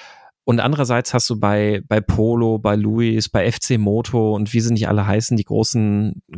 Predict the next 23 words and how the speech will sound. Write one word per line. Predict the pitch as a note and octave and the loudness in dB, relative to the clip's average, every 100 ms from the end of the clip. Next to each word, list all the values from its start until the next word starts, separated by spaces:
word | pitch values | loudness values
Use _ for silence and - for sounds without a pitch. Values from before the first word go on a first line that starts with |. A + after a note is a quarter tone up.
| G#2 | -10
großen | - A2 - | -2 0 2
Händler, | G#2 G#2+ A2+ A#2+ - - - _ _ _ | 0 0 -2 -4 -8 -20 -20 _ _ _
hast | A#2 B2+ - | -4 -2 -2
du | B2+ _ _ _ | -6 _ _ _
immer | - D3+ D3+ B2+ | -2 0 2 0
jedes | A2+ A#2+ C3 B2+ - | 0 0 0 0 0
Jahr | A#2 | -2
irgendwann | A#2+ A#2+ A#2+ C3 A#2 A2+ A#2 A2+ - - | 0 -2 -2 -2 0 0 2 0 -2 -8
mindestens | - B2+ D#3 - B2 | -2 0 0 -2 -2
zwei | - B2 | -2 0
bis | C3 | 0
dreimal | - A2+ B2+ | 0 0 2
im | A#2 | 0
Jahr | G#2 G2 A2 | 0 0 0
Zeitpunkte, | - A2 - A2+ A2+ | 0 -4 0 0 0
wo | G#2 | 0
du | G#2 | 0
zu | G2 - | -2 -4
zwanzig | - G#2 G#2 G2+ | -2 0 0 -2
Prozent | - - G2+ G2 | -4 0 0 0
Rabatt | F2+ F2+ - | 0 -2 0
kaufen | G2 F2+ F2+ | -2 0 -2
kannst. | - F2+ - | 0 -2 -4